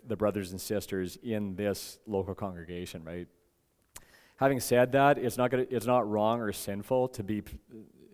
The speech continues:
discipling somebody else. Uh, I mean, very often what we have in our day is you do have folks that are going to maybe not so healthy churches, and they actually very often are starving sheep,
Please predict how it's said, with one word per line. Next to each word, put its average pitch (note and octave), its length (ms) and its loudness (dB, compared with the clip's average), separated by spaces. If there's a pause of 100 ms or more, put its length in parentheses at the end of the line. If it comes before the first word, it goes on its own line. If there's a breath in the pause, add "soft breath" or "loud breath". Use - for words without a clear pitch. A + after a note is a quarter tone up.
(120)
discipling G2+ 540 -2
somebody F#2+ 340 -4
else. G2 420 -6 (640 soft breath)
Uh, A2 180 -8
I A#2+ 80 2
mean, A#2 140 0
very B2+ 220 8
often A#2 420 6
what A2+ 120 0
we A#2 100 0
have A2+ 240 2
in G2 80 -2
our G#2 220 4
day G2 380 0
is G2+ 600 -4
you G#2 200 -4
do A2 200 0
have G#2+ 340 0
folks - 580 -2 (1700 soft breath)
that G#2 120 0
are G#2 80 0
going G#2 260 -2
to A2 120 -4
maybe G#2 300 0
not G#2 160 0
so G#2+ 120 -2
healthy G#2 280 -2
churches, A2 640 0
and G#2+ 180 -6
they G#2+ 140 2
actually A2+ 320 2
very G2+ 260 0
often G2+ 280 -2
are F#2 120 -4
starving F#2+ 480 -2
sheep, G2 460 -8